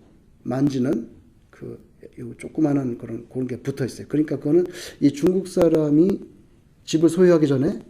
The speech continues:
유대인의 집이었다는 것을 알 수가 있어요. 그래서 저는 유대교는 아니지만 들어갈 때마다 봅니다. 엘샤다이, 전능자, 마이티 갓.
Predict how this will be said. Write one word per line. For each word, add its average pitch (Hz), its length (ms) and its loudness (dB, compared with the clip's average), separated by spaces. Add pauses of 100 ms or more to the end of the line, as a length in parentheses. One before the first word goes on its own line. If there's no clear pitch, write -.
유대인의 165 500 4
집이었다는 123 520 -6
것을 110 340 -12
알 104 100 -16
수가 - 200 -20
있어요. - 180 -20 (760)
그래서 196 220 0
저는 196 200 8
유대교는 190 380 8
아니지만 147 460 0 (480)
들어갈 196 260 8
때마다 175 480 2 (680)
봅니다. 175 420 6 (440)
엘샤다이, 135 580 -4 (520)
전능자, 131 680 -4 (680)
마이티 120 460 -8
갓. - 200 -20